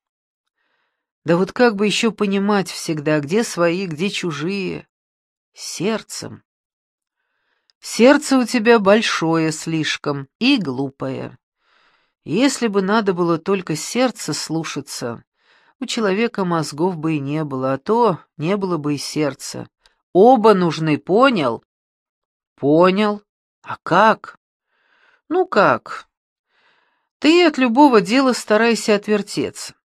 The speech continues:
Хорошо старайся, честно. А если не удастся, тогда деваться некуда. Твоё. Когда Видаль ушёл, мастер Хо ещё посидел на берегу у хижины.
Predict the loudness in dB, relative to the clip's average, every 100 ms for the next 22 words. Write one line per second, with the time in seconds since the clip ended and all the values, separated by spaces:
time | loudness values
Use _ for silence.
0 | 0 2 2 2 2 2 2 2 4 4
1 | 2 -2 -2 0 0 0 -2 -2 -2 -8
2 | _ _ _ _ _ 2 4 4 2 0
3 | 2 2 0 0 2 4 4 6 6 4
4 | -2 -2 -2 -2 -10 _ _ _ _ _
5 | 0 2 6 6 6 4 4 4 2 2
6 | 2 2 0 -2 0 -2 -4 _ _ -12
7 | 0 2 4 4 6 4 0 _ _ _
8 | _ _ _ _ _ _ _ _ _ _
9 | _ _ _ _ _ _ _ _ _ _
10 | _ _ _ -6 -2 -2 -2 0 0 0
11 | -4 -2 -2 -2 -2 -4 -6 -8 -8 -2
12 | -2 0 -2 -6 -6 -6 -10 -10 -10 -4
13 | -2 -2 -6 -6 -8 -8 -6 -6 -6 -10
14 | -10 -8 -10 -12 -16